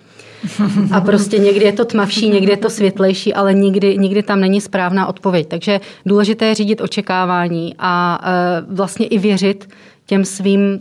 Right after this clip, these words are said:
eh, kolegům, těm svým partnerům na to vyjednávání. To je, to je nejdůležitější. I oni, eh, chápat jejich pohled, takže empatie se uplatní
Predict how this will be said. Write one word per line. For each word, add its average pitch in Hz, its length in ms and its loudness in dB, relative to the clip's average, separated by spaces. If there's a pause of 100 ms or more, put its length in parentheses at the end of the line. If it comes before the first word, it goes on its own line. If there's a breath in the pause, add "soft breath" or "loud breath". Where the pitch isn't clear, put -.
eh, 180 220 -2
kolegům, 190 460 0
těm 190 160 -2
svým 202 240 -2
partnerům 185 540 -2
na 160 80 -4
to 165 120 -8
vyjednávání. 156 640 -4
To 190 100 -2
je, 180 100 2
to 185 120 -2
je 185 100 2
nejdůležitější. 170 800 -2 (340 loud breath)
I 202 120 0
oni, 214 460 2
eh, - 120 -6
chápat 202 440 -2
jejich 202 140 0
pohled, 180 340 0
takže 190 260 -2
empatie 180 440 -2
se 180 120 -8
uplatní 175 540 -2